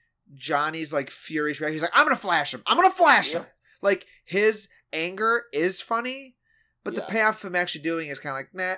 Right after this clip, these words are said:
Speaker 1: But the way Joe, like, solemnly puts back the phone is the only bit, but, like,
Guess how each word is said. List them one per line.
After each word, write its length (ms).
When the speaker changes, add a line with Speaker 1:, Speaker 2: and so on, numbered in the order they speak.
Speaker 1:
But 280
the 240
way 320
Joe, 680
like, 200
solemnly 560
puts 320
back 400
the 80
phone 560
is 180
the 160
only 280
bit, 180
but, 80
like, 100